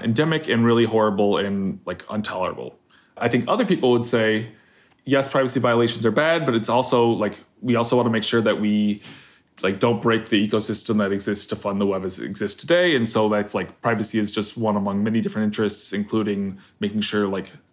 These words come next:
advertising dollars still fund websites and things like that. And then I think there's other people who,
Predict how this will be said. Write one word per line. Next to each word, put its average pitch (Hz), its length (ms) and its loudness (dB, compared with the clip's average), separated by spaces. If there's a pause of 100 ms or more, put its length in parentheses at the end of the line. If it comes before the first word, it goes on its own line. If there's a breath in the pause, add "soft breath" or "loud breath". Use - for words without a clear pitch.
(460 soft breath)
advertising 104 500 -2
dollars 95 320 0
still 98 180 -4
fund 90 220 -6
websites 80 480 -8
and - 80 -14
things - 140 -12
like 113 80 -4
that. - 420 -2 (340 loud breath)
And 117 100 2
then 123 80 4
I 123 60 4
think 123 140 0
there's 120 120 4
other 127 140 4
people 120 280 2
who, 123 500 4